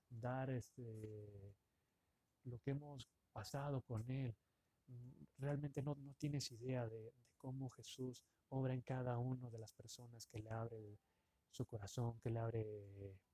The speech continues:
las puertas de su vida, de su corazón. Así que la pregunta ahora es para ti de nueva cuenta.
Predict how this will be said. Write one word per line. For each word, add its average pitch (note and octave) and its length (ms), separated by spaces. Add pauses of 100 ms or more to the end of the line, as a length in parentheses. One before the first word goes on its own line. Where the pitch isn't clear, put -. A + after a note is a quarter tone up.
las A2+ 200
puertas A#2+ 380
de A2+ 60
su G#2+ 180
vida, A#2+ 260
de G#2 100
su - 120
corazón. G#2+ 500 (2000)
Así D3 200
que E3 100
la C#3 120
pregunta C3 960
ahora A#2+ 460 (2500)
es C3 180
para B2+ 300
ti C3 200
de A#2+ 120
nueva A#2 260
cuenta. G#2 540